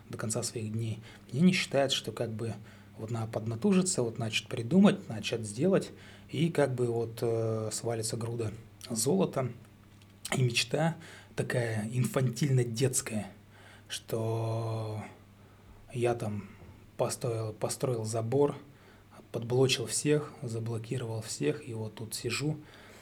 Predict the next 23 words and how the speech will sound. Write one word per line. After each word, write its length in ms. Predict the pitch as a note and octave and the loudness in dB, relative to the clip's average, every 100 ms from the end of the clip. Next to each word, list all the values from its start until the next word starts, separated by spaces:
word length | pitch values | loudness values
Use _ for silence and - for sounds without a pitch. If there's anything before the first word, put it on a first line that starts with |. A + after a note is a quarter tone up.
| - | -16
один, 520 | - A2 A2+ D#3 C3 A#2+ | -6 -2 4 6 6 4
ну 140 | A#2+ | 0
или 160 | A2 G#2+ | 0 -2
там, 720 | A2+ A2 A2 G#2+ G#2+ G#2+ G#2+ | -4 -4 -4 -6 -6 -6 -6
не 100 | A2 | -6
знаю, 300 | A2 A2+ G#2+ | -4 -4 -6
вдвоём, 340 | A2+ A#2 A2+ | -4 -4 -2
втроём, 540 | G#2+ A2+ A2+ B2+ D#3+ D#3+ - - - - - - | -4 -4 0 4 4 2 -10 -20 -20 -20 -16 -8
и 80 | |
хорошо 380 | B2 B2+ A#2+ - | -2 0 0 0
провожу 480 | B2+ B2 A2+ A2 A2+ | 0 -2 0 -2 -2
время 300 | A2 C3+ C3 | 0 0 0
до 100 | G#2+ | -2
конца 240 | A2+ A2 | -6 -6
своих 240 | A#2 A2+ G#2+ | -4 -4 -4
дней, 160 | C3+ | -4
потому 240 | C3 B2 A2 | -4 -6 -6
что 140 | - | -6
ни 60 | A2 | -4
в 40 | |
чём 160 | - B2 | -2 -2
не 80 | A#2+ | -2
нуждаюсь. 520 | A2+ A2+ G#2+ G#2 | -2 -2 -2 -6